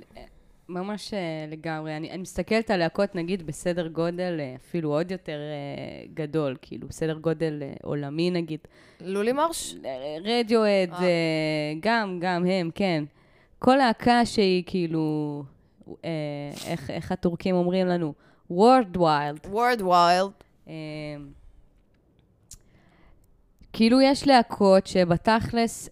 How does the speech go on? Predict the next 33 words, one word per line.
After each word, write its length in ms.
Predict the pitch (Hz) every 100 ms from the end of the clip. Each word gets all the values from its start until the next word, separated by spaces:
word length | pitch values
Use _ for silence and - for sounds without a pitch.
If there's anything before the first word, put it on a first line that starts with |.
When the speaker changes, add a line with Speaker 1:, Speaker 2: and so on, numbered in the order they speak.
| -
Speaker 1:
הם, 300 | 180 180 180
אה, 140 | 175 175
לא 720 | 185 185 208 226 240 240 247
אפילו 380 | 233 - 247 240
ס-, 340 | - - - - -
אה, 60 | 190 185 180 180 180 175 - _ _ _ _ _ _ _ _ _ _ -
Speaker 2:
הם 120 | 202
לא 100 | 240
Speaker 1:
מכוונות, 140 | 247 208
Speaker 2:
מתלבשים. 480 | 240 294 339 320 226
Speaker 1:
הם 160 | 185 254
לא 100 | 262
מכוונות 640 | 302 - 254 247 269 277
את 100 | 277
הגיטרה 360 | 240 202 - 233
Speaker 2:
הוא 80 | 269
לא 120 | 311
שם 60 |
את 40 | 370 349
Speaker 1:
שלהם. 100 | 349
Speaker 2:
התחתון. 580 | 349 - - 349 311 202 202 -
Speaker 1:
כן, 260 | 262 254 202
מלבישים 560 | 190 190 208 - 277
אותו. 260 | 277 - 220
Speaker 2:
מלבישים. 600 | 196 165 156 339 349 247 196 - -
Speaker 1:
מאכילים 580 | 202 196 220 220 269 269
אותו. 240 | 269 233
Speaker 2:
מאכילים 260 | 196 180 247
אותו 360 | 311 269 233
בזונדה. 600 | 196 208 220 311 320 226 170 - 104
Speaker 1:
מה 220 | 220 254
הדרישה 520 | 240 226 214 254 247
שלך? 360 | 262 254 -